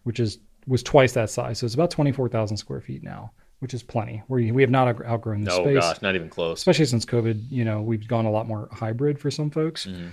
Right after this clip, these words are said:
Speaker 1: So now we don't need, like, as many dedicated offices and stuff. We've got, you know, the warehouse is filled up pretty nicely, you know, that, but, uh, we still got some room there,
Speaker 2: They just,
Speaker 1: so.
Speaker 2: they just expanded and freed up a lot of space back there.
Speaker 1: Yeah, yeah. So we're still focusing on efficiency and stuff, but about, essentially, like,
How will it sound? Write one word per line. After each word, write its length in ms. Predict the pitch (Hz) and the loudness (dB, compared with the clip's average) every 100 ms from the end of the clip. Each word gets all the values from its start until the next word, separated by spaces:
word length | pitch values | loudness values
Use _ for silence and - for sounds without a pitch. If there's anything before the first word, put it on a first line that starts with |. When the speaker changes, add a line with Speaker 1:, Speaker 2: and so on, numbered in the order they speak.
| - | -16
Speaker 1:
So 140 | - 143 | 0 4
now 180 | 139 | 6
we 80 | 131 | 6
don't 120 | 123 | 4
need, 160 | 123 120 | 2 0
like, 160 | 110 - | -2 -4
as 260 | 120 120 | -6 -4
many 200 | 113 113 | -2 -4
dedicated 480 | 107 110 110 120 143 | -4 -8 -8 -8 -8
offices 420 | - - 123 127 | -10 -12 -14 -12
and 60 | 117 | -14
stuff. 280 | - - - | -12 -16 -10
We've 100 | 135 | -2
got, 260 | 196 220 214 _ _ | 2 2 -2 _ _
you 100 | 185 | -2
know, 280 | 165 120 131 - | 2 2 -2 -4
the 60 | |
warehouse 400 | 143 190 226 220 | 0 2 2 0
is 80 | 196 | -2
filled 220 | - 185 | 2 2
up 100 | 156 | 4
pretty 220 | 165 147 | 2 2
nicely, 480 | 139 147 - 101 104 - - - _ | 2 0 -2 -2 -4 -8 -20 -20 _
you 100 | 127 | 0
know, 160 | 117 107 | 2 2
that, 240 | 110 120 | -2 -4
but, 240 | 117 110 113 | -4 -6 -4
uh, 120 | 107 | -4
we 80 | 110 | -2
still 160 | 117 143 | 0 0
got 140 | 117 | 0
some 160 | 120 113 | 0 -2
room 180 | 110 | 0
there, 320 | 104 107 104 104 | -2 -2 -4 0
Speaker 2:
They 100 | 180 | 4
just, 140 | 160 | 4
Speaker 1:
so. 40 | 131 | 6
Speaker 2:
they 140 | 139 | 4
just 200 | 131 123 | 6 2
expanded 480 | 113 - 101 95 95 | 2 0 2 2 2
and 100 | 95 | -2
freed 160 | 104 95 | -2 0
up 100 | 92 | 0
a 60 | |
lot 160 | 85 85 | 0 -2
of 80 | 85 | -4
space 260 | - 85 | -4 -4
back 240 | - 87 - | -2 -6 -4
there. 160 | 87 87 - | -4 -2 2
Speaker 1:
Yeah, 220 | 165 131 | 6 6
yeah. 300 | 113 104 107 | 4 0 -2
So 140 | 107 160 | 0 4
we're 140 | 156 | 4
still 180 | - 180 | 2 2
focusing 340 | 165 131 113 110 | 4 2 0 -2
on 80 | |
efficiency 420 | 104 113 107 107 113 | -2 -4 -4 -6 -6
and 120 | 104 | -6
stuff, 220 | - - | -8 -4
but 80 | 139 | 0
about, 180 | 147 208 | 2 2
essentially, 400 | 160 269 - 139 | 4 2 8 8
like, 240 | 113 107 | 8 4